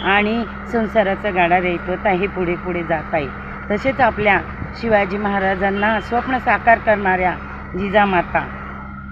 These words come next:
राणी, झाशीची राणी लक्ष्मीबाई. बघा पुत्र, आपण म्हणतो, "बाळ आहे मला, मी नाही बाहेर येणार," परंतु झाशीचं राणीचं उदाहरण घ्या, अं, की "मेरी झाशी नाही दूंगी." घोड्यावर बसून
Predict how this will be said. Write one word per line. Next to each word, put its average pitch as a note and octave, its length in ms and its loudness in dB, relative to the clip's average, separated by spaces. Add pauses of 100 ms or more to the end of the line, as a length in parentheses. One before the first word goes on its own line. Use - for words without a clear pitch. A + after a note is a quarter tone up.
(640)
राणी, G#3+ 500 4
झाशीची A#3 460 -2
राणी G#3+ 340 2
लक्ष्मीबाई. G#3 560 -4 (400)
बघा A#3 240 6
पुत्र, B3+ 340 -2
आपण A#3+ 320 2
म्हणतो, B3+ 320 0
"बाळ A3 260 6
आहे C4 140 6
मला, A3 320 4
मी G#3 120 0
नाही B3 220 0
बाहेर G#3+ 220 4
येणार," E3+ 300 0 (380)
परंतु A#3 320 2
झाशीचं A#3+ 440 -2
राणीचं A3 460 2
उदाहरण A3 400 4
घ्या, F3 160 2 (560)
अं, G3+ 220 2
की B3+ 380 -2 (300)
"मेरी B3 300 4
झाशी A#3+ 320 0
नाही A#3+ 320 2
दूंगी." G3+ 380 0 (640)
घोड्यावर B3+ 400 4
बसून A#3+ 420 -2